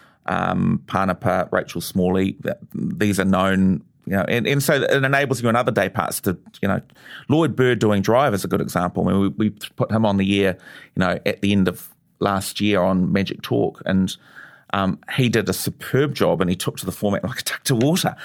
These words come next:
you know? And so I'm really excited about if we, if we can get the platform right for him about, um, about what he can achieve. 'Cause there's two key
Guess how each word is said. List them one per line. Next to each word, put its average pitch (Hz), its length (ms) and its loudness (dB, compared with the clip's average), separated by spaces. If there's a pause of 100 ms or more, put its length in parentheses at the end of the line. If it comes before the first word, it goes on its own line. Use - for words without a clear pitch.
(180)
you 120 80 0
know? 127 220 2
And 117 160 0
so 120 300 2
I'm 113 240 2
really 127 240 2
excited 117 640 0
about 95 420 0
if - 140 -2
we, 113 180 -2
if 117 140 -2
we 110 60 -2
can 104 100 -2
get 113 160 -2
the - 60 -4
platform 123 680 -2
right 90 200 0
for - 120 -8
him 95 300 -4 (460)
about, 101 500 -2 (340)
um, 90 520 0
about 98 240 -2
what 104 200 0
he 110 160 0
can 104 160 -2
achieve. 85 440 -2
'Cause 104 220 -4 (260)
there's - 160 -4
two 180 320 2
key 139 400 -2